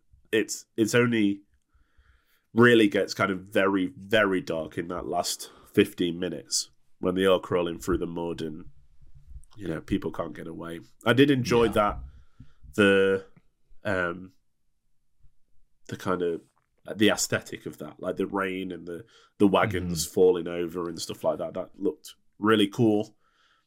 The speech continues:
Speaker 2: Yeah.
Speaker 1: And was better than just, like, a backstage of a circus where the rest
Speaker 2: That
Speaker 1: of the film
Speaker 2: whole,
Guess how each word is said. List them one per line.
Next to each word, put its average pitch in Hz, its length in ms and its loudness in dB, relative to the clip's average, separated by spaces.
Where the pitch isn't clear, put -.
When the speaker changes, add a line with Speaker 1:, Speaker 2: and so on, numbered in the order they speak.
Speaker 2:
Yeah. 98 220 -2
Speaker 1:
And 92 100 0
was 87 120 -2
better 92 260 2
than 85 400 -6
just, - 180 -10
like, - 160 -8
a 85 60 -4
backstage 85 800 -4
of 78 80 -10
a 76 60 -12
circus - 560 -10
where 78 260 -10
the 92 100 -2
rest 113 140 0
Speaker 2:
That 120 160 4
Speaker 1:
of - 80 -4
the - 40 -4
film - 40 2
Speaker 2:
whole, 143 220 4